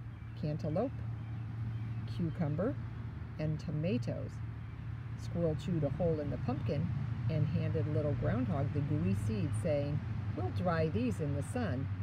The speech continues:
then we can plant them in the spring." Weeks later, after winter, he awoke with a start. "It's spring," he shouted, and he scuttled up to the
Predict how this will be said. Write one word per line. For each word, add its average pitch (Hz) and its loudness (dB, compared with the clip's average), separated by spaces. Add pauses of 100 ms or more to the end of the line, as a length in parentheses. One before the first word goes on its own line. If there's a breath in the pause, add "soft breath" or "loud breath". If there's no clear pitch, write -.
(120)
then 220 2
we 151 2
can 151 0
plant 247 0
them 143 0
in - 2
the 202 2
spring." - -2 (3750)
Weeks 180 -2
later, 175 2 (1000)
after - -2
winter, 180 0 (540)
he 170 2
awoke 175 2
with 262 0
a - 0
start. 139 0 (340)
"It's - 2
spring," 285 2
he 208 2
shouted, 208 4 (240)
and 170 2
he 151 2
scuttled - 2
up - 2
to 190 2
the 156 2